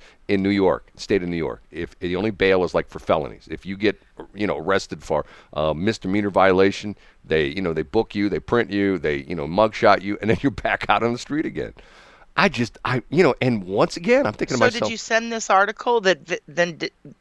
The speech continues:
Speaker 2: validated what you said?
Speaker 1: In fact, I did. Matter of fact,
Speaker 2: And
Speaker 1: I
Speaker 2: what was the response?
Speaker 1: Well, I,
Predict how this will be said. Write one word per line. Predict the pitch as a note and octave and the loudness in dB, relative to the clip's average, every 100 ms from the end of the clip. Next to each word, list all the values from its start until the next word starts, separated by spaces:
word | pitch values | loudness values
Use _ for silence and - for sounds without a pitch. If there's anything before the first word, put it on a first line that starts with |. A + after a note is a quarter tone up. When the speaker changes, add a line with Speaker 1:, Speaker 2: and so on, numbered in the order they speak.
| _ _ | _ _
Speaker 2:
validated | F#3 F#3 G3+ G3 G3 G3 | 6 6 6 4 2 2
what | F#3 F#3 | -2 -4
you | F3 | -4
said? | - E3+ D#3 A#3 | 0 2 2 2
Speaker 1:
In | A#2 F#2+ | 0 -2
fact, | - F2+ A2 - | 2 2 2 -2
I | G2+ C#3+ | -4 -2
did. | C#3 F#3+ D4 G3+ | -2 -2 0 -2
Matter | E2+ A#2+ | -2 -2
of | - | 0
fact, | F3 B3 | -2 2
Speaker 2:
And | G3+ G3+ | 2 0
Speaker 1:
I | F#3 | -2
Speaker 2:
what | G3+ - | -8 -6
was | G3 E3 | -10 -8
the | F3+ | -10
response? | E3+ - B3+ C#3+ - | -10 -2 0 0 -2
Speaker 1:
Well, | C#3 F3 F#3 - | 0 2 2 -2
I, | B2 D#3 | -6 -6